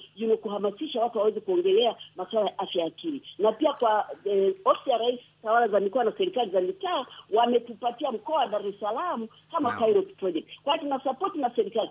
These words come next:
Speaker 1: na tunaamini kwamba takwimu au data tutakazo kuwa tunazipata zita feed into the gaps zilizopo katika wizara ili watu waanze kuongelea masuala ya mental health. Na actually wakati wanafanya hii training wakina mama,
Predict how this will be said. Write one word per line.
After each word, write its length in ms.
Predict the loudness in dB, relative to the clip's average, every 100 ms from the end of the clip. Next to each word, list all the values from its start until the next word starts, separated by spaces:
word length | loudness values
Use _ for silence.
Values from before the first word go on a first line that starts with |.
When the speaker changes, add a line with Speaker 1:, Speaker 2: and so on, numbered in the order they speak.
| -6 -4
Speaker 1:
na 120 | -4
tunaamini 380 | 0 2 2 2
kwamba 220 | 0 -2
takwimu 640 | -4 -6 0 0 0 -4 -10 -8
au 160 | -6 0
data 160 | -2
tutakazo 400 | -2 -4 0 0
kuwa 160 | -2 0
tunazipata 600 | 0 0 -4 -6 -6 -10 -16 -12 -8
zita 240 | 0 0
feed 400 | 0 -2 -2 -4
into 320 | -2 -2 0 0
the 260 | 2 2 -2 _ _
gaps 320 | -2 0 0 -2
zilizopo 500 | -10 -8 -6 -8 -8
katika 280 | -10 -4
wizara 520 | -4 -2 -4 -4 -6 -8 -16 _
ili 240 | 0 0 0
watu 260 | -4 -2
waanze 200 | -4 -6
kuongelea 400 | -6 -6 -4 -6
masuala 420 | -8 -10 -8 -6 -6
ya 60 |
mental 280 | -6 -8 -8
health. 180 | -8 -8 -12 -4
Na 180 | 0 2
actually 380 | 0 -2 -4 -2
wakati 340 | -2 -4 -6
wanafanya 420 | -4 -4 -4 -6
hii 60 | -6 -6
training 240 | -4 -2 -2
wakina 280 | -2 -6 -4
mama, 320 | -4 -6